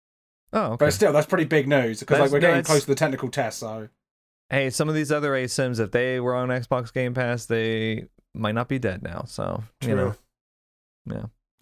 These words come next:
Speaker 3: I, I feel like
Speaker 2: Resident
Speaker 3: one of
Speaker 2: Evil
Speaker 3: the, one of
Speaker 2: Resistance.
Speaker 3: Ooh. The Jackal, bro.
Speaker 1: The
Speaker 2: <laughs>
Speaker 1: Jackal.
Speaker 2: I li-, I liked the mongoose name that John gave.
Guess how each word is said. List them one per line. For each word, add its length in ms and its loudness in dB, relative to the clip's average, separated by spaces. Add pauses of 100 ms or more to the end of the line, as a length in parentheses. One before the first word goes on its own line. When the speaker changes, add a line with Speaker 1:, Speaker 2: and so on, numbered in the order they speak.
Speaker 3:
I, 200 2
I 40 -2
feel 140 -2
like 140 2
Speaker 2:
Resident 60 -4
Speaker 3:
one 80 0
of 100 0
Speaker 2:
Evil 140 0
Speaker 3:
the, 60 -4
one 100 0
of 60 0
Speaker 2:
Resistance. 220 -16 (1300)
Speaker 3:
Ooh. 320 -8 (1500)
The 100 -6
Jackal, 460 -6
bro. 320 -6 (640)
Speaker 1:
The 520 -2
Speaker 2:
<laughs> 60 2
Speaker 1:
Jackal. 520 0
Speaker 2:
I 100 6
li-, 360 4
I 60 6
liked 260 6
the 80 2
mongoose 480 2
name 280 -6
that 80 -6
John 260 -8
gave. 200 -8